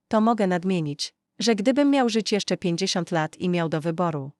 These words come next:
stały pobyt dla siebie w dowolnym kraju na świecie, wybrałbym bez wahania jedynie Polskę. Pomimo jej nieszczęśliwego położenia geograficznego, nad Polską bowiem nie widzę ciężkich chmur,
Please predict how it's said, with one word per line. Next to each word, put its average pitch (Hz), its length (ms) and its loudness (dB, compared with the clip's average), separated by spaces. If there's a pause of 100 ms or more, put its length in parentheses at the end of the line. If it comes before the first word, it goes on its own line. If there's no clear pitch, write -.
(180)
stały 302 360 2
pobyt 185 340 0
dla 160 200 -2
siebie 180 300 0
w 156 60 -6
dowolnym 165 460 0
kraju 165 280 -2
na 147 120 -4
świecie, 151 500 -4 (240)
wybrałbym 190 580 2
bez 180 200 0
wahania 160 400 -2
jedynie 156 400 -2
Polskę. 147 560 -4 (540)
Pomimo 269 360 4
jej 220 180 4
nieszczęśliwego 196 760 0
położenia 165 500 0
geograficznego, 156 960 -4 (280)
nad 202 180 0
Polską 285 480 0
bowiem 196 320 2
nie 196 100 2
widzę 196 260 0
ciężkich 165 460 -4
chmur, 151 380 -6